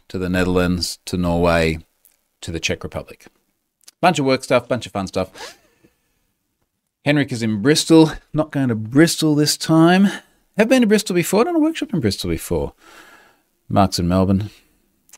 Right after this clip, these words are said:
Much closer to <laughs> home. It's not quite so exotic, is it, Mark? <laughs>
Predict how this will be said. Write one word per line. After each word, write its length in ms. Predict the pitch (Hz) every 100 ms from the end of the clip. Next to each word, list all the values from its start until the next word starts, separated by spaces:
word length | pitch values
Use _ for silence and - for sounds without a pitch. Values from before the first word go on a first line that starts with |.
| _ _ _ _ _ _ _ _ _ _ _ _ _ _
Much 180 | 90 -
closer 260 | - 80 85
to 60 |
<laughs> 80 | 85 - 110 -
home. 160 | 151 143 - 143 -
It's 200 | - -
not 180 | - 98
quite 240 | - 151 -
so 120 | 127
exotic, 500 | 104 98 113 131 -
is 120 | 131
it, 120 | 110 -
Mark? 320 | - 123
<laughs> 40 | -